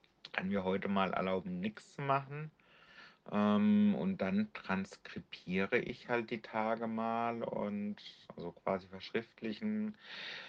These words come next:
Teilweise auch mit Softwareunterstützung, also, wie ich mich kenne, tippe ich das dann doch lieber ab.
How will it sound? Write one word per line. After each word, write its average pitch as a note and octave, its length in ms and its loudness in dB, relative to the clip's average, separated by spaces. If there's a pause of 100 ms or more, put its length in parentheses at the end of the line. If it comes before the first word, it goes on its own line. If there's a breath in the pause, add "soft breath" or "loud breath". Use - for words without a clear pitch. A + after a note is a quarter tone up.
(140 loud breath)
Teilweise B2+ 680 12
auch G2+ 160 12
mit G#2+ 140 2
Softwareunterstützung, G#2 1200 8
also, G2 260 2
wie G2+ 60 2
ich F#2+ 120 -6
mich G2 180 -2
kenne, F#2 320 2
tippe - 240 -8
ich F#2+ 100 -6
das - 180 -2
dann F#2 180 -2
doch - 200 -12
lieber F2+ 220 -4
ab. D#2+ 200 -4